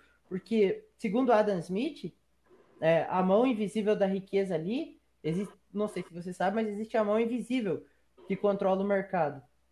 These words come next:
E parece, e parece que tudo até hoje, desde que ele inventou essa, a não ser a teoria dos jogos de John Nash, que vai um pouquinho contra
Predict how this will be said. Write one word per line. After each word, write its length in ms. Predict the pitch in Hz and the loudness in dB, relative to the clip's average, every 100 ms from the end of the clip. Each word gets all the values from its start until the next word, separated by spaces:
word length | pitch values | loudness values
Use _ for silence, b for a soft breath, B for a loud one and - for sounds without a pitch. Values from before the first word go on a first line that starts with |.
| - - - - | -20 -20 -20 -10
E 80 | 196 | 2
parece, 480 | 277 240 240 254 - | 6 6 6 0 -2
e 120 | 254 | 0
parece 460 | 269 220 226 233 | 2 4 2 0
que 120 | - 240 | -6 -6
tudo 340 | - 302 285 | -2 0 2
até 260 | 208 247 240 | 2 2 4
hoje, 300 | 220 277 202 | 4 2 -2
desde 280 | 175 180 - | -4 -6 -4
que 80 | |
ele 260 | 180 170 165 _ - | -4 -4 -8 _ -10
inventou 420 | 170 165 165 196 | -4 -4 -2 2
essa, 320 | 214 - - - _ | 2 0 -8 -12 _
a 120 | - 196 | -4 -2
não 180 | 202 | 0
ser 200 | 196 220 | 0 2
a 80 | 233 | 4
teoria 340 | 233 196 190 180 | 4 2 0 -2
dos 100 | 170 | 0
jogos 320 | 170 175 165 | 0 0 -4
de 80 | 147 | -2
John 220 | 160 151 | 0 0
Nash, 260 | 156 190 | -2 -6
que 100 | - | -6
vai 160 | 170 190 | -4 -4
um 60 | 196 | -2
pouquinho 500 | 190 190 - 330 - | -6 -6 -8 -8 -4
contra 460 | - 247 247 156 | 0 0 -2 -8